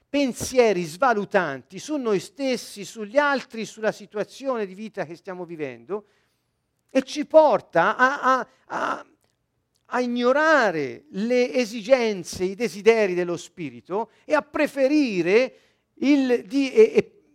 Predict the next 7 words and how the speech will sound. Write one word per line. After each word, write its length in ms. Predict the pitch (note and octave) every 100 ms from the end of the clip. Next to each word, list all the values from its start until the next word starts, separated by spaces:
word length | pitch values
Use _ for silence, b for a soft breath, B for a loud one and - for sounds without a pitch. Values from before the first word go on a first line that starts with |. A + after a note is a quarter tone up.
| -
a 100 | G3+
preferire 920 | E4 D4 C#4+ C#4+ C#4 G#3+ F3+ G#3+ B3
le 180 | B3 B3+
strategie 880 | - - D4 C#4+ C#4 B3+ B3 C#4+ G#3
personali 960 | - D#4 C4 - C#4 C#4+ D4+ D#4 C4+ B3
di 140 | B3+
sopravvivenza. 1200 | - B3 B3+ A3 A#3 B3+ A#3+ F3+ C#3+ D#3 B2 -